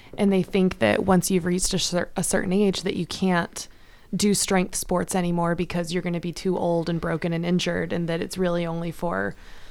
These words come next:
high school and college age kids. So I kinda wanted to point out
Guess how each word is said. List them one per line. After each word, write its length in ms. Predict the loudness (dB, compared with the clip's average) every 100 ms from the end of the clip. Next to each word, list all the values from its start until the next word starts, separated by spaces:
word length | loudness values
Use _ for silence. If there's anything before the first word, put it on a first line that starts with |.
| -8
high 160 | 0 0
school 260 | 2 2
and 100 | 2
college 360 | 2 2 2 0
age 220 | -2 -2
kids. 280 | -4 -4 0
So 80 | 2
I 60 |
kinda 260 | 4 4 6
wanted 220 | 4 2
to 40 | -2
point 300 | 0 0 2
out 380 | 2 2 2 0